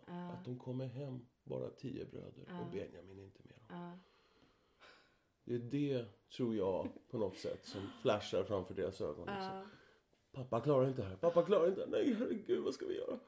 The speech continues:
Speaker 2: Och det ser vi också. För, för, för, eh, om, om några verser så kommer Juda
Speaker 1: Mm.
Speaker 2: att gå fram och tala. Och han kommer med en otrolig, otroligt tal.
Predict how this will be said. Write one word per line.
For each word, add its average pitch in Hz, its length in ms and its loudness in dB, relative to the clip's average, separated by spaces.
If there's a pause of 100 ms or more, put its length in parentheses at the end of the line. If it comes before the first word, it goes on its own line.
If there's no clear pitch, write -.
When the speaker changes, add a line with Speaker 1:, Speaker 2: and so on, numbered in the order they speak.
(640)
Speaker 2:
Och 123 80 2
det 151 120 8
ser 262 300 6
vi 254 140 10
också. 113 500 8 (280)
För, 120 300 2
för, 123 220 0 (100)
för, 117 300 0
eh, 110 440 -8 (600)
om, 131 180 -4
om 120 120 0
några 131 200 6
verser 165 400 2
så 143 160 0
kommer 127 240 4
Juda 143 540 2 (540)
Speaker 1:
Mm. 185 320 -4
Speaker 2:
att 107 140 -10
gå 117 120 0
fram 107 280 -2
och 95 100 -2
tala. 90 400 0 (600)
Och - 340 0 (560)
han 131 260 2
kommer 127 300 4
med 120 140 4
en 113 80 4
otrolig, 156 920 2 (920)
otroligt 131 560 0
tal. - 460 -2